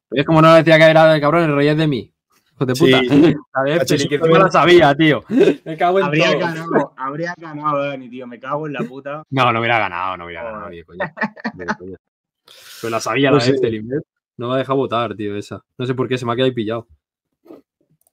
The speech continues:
Speaker 1: Yo creo que más porque
Speaker 2: Bueno.
Speaker 1: me ha salido lo de veinte por ciento de batería en el iPhone y se me ha quedado, yo creo que se me ha quedado ahí pillado.
Speaker 3: Hostia, es que no veas cómo
Speaker 2: Bueno.
Speaker 3: chupa batería el Kahoot este, ¿eh?
Speaker 1: Sí, sí,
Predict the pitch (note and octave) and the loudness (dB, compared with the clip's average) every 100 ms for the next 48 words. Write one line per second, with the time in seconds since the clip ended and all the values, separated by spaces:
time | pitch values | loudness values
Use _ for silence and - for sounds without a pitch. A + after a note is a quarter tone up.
0 | _ _ _ _ - B2 C#3 C#3+ D3 D#3+ | _ _ _ _ -6 2 6 6 6 8
1 | F3 E3 F3+ D#3 E3 D3+ B2+ A#2+ A#2 A2+ | 6 6 2 2 2 0 -2 -4 -6 -6
2 | A2+ B2+ C#3 C#3+ C#3 C#3 C#3 C3+ C#3 C#3 | -4 -4 -4 -4 -4 -2 0 0 -2 -2
3 | C#3 D3 D3 D3+ - G#2+ A2+ A#2 B2 A#2+ | -2 -2 -2 -6 -6 -8 -6 -4 -2 -2
4 | A#2 A#2 A2+ A2+ A2 G2+ F#2 A2 - - | -2 -4 -4 -4 -4 -6 -4 -6 -6 -18
5 | _ _ _ - _ - - - _ _ | _ _ _ -20 _ -18 -18 -18 _ _
6 | _ - _ _ _ _ _ _ _ _ | _ -20 _ _ _ _ _ _ _ _
7 | _ _ - - _ _ _ - A#2+ C3 | _ _ -20 -20 _ _ _ -14 -10 -10
8 | A#2 B2+ D#3+ D#3+ G#3 G#3 F3 A#2+ A2 A2+ | -4 2 4 4 2 0 -4 -8 -10 -10
9 | A#2 A2+ G#2 G#2 - B2 A2+ C3 - G2+ | -10 -12 -14 -18 -18 -18 -16 -16 -16 -14
10 | - A2 - F#2 | -12 -12 -8 -10